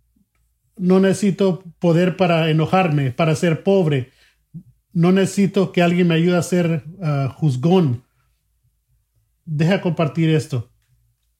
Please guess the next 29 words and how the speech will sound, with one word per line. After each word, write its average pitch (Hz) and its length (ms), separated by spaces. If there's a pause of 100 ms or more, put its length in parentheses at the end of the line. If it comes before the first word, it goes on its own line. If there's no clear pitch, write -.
(520)
Hace 165 280
unos 175 300
años 170 340
estaba 170 260
en 160 100
Washington, 165 440
D 151 100
C. 180 320 (320)
Estaba 175 460
con 160 180
mi, 160 80 (280)
con 165 160
mi 160 60
amigo 175 380
Kija. 160 400 (240)
Habíamos, 170 640
yo 165 140
nunca 220 300
había 202 260
ido 202 200
al 185 140
Museo 190 400
del 175 160
Espacio 180 480
y 165 60
del 151 200
Aire, 175 360 (360)
eh, 139 240
y 160 280